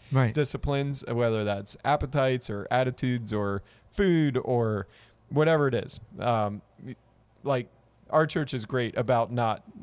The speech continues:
Speaker 2: pinpointing something and saying, "Y'all have to do this one
Speaker 1: <laughs>
Speaker 2: thing." It's more about let the Spirit lead you, but this
Speaker 1: Give
Speaker 2: is a
Speaker 1: some,
Speaker 2: great discipline for
Speaker 1: give
Speaker 2: you.
Speaker 1: some examples and options.
Speaker 2: Yeah. And so,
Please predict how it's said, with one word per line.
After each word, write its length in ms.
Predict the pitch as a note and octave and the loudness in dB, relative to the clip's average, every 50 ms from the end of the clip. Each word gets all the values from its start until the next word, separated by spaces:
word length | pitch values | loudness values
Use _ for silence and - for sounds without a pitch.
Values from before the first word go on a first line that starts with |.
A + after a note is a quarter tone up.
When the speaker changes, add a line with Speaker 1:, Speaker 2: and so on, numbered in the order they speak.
| - D#3 D3 - | -12 -12 0 0
Speaker 2:
pinpointing 600 | - - G3+ F#3+ F3 - - G3 F3+ E3 D#3+ D3+ | 2 4 4 2 2 2 2 2 2 2 0 0
something 320 | - E3 D#3 D3 D3 C#3+ C3+ | 0 0 0 0 -2 -2 -4
and 100 | C3 B2 | -2 -2
saying, 220 | D3 B2 A#2+ A2+ | -2 -2 -2 -2
"Y'all 300 | A2+ C3+ F3 G3+ G3 F3+ - | 2 4 4 6 4 4 4
have 200 | G3+ G3 - - | 4 2 2 2
to 120 | - C#3+ | -2 0
do 200 | C3 C3 - E3+ | 2 2 4 6
this 340 | E3+ - B2+ D#3+ D#3 D3+ D3+ - | 6 6 6 6 8 6 8 8
one 220 | E3 D#3 F3 F#3+ F#3 | 8 8 8 8 6
Speaker 1:
<laughs> 120 | D3+ - | 4 2
Speaker 2:
thing." 340 | F#3+ F3+ D#3+ C#3 B2 A#2 A2+ - - - F3+ E3+ - | 4 2 2 2 0 -2 -4 -6 -8 -8 -10 -4 0
It's 220 | - E3 D#3+ - D#3+ | 0 0 0 0 0
more 220 | E3 E3 E3 D#3+ | 2 2 4 4
about 340 | D3 C#3+ C#3+ C3+ C3 - - - _ _ | 4 6 6 4 4 2 -2 -10 _ _
let 220 | - F#3 F#3+ F#3+ - | 0 2 2 2 2
the 240 | G3 F#3+ F3 F3 E3+ | 2 2 2 2 0
Spirit 460 | - - - - G3+ G3 G3 G3 F3+ | -2 -6 0 2 4 4 4 4 4
lead 240 | G3+ A3 A3 F#3+ D3 | 2 2 2 2 2
you, 160 | D3 C#3 B2+ | 2 2 2
but 320 | A#2+ C#3 C3 C3 C3 - - - - - _ | 4 2 2 2 2 -2 -6 -12 -20 -16 _
this 160 | - D#3+ F3 D#3+ | 0 2 2 4
Speaker 1:
Give 60 | - | 4
Speaker 2:
is 120 | F3+ D#3 | 4 2
a 40 | F3+ | 2
Speaker 1:
some, 120 | D#3+ D#3 - - | 2 2 -4 -2
Speaker 2:
great 280 | - E3+ F3 F#3 F#3 - | 0 2 4 4 2 2
discipline 560 | - F3 E3+ - E3 - - D3+ C#3 B2+ B2+ | 2 0 2 0 -2 -2 0 0 0 0 -2
for 80 | D3 - | -2 -2
Speaker 1:
give 60 | A#3+ | 0
Speaker 2:
you. 40 | A#3 | 0
Speaker 1:
some 200 | A3 - A#3 G3 | 2 2 2 2
examples 460 | G3 F3 C#3 C3 B2+ B2 - C#3 C3+ | 0 2 2 0 2 2 2 0 2
and 100 | F3 F#3 | 0 0
options. 560 | G3 G3+ G3 - - B2 A#2 A2+ G#2+ - - - _ _ - - | 0 0 -2 -4 -4 -6 -6 -6 -10 -16 -20 -20 _ _ -4 0
Speaker 2:
Yeah. 300 | D#3 D#3+ C#3+ G#2+ F#2+ G#2 A2 - - | 2 2 2 2 0 -4 -8 -8 -2
And 460 | - C#3+ C#3+ C#3 C3+ C3+ C3+ C3+ C3 | -2 0 0 0 0 0 -2 -2 -2
so, 600 | B2 - - D#3+ D3 D3 C#3+ C#3 C#3 C3+ C3+ - | 0 2 2 4 4 4 4 2 2 0 -2 -4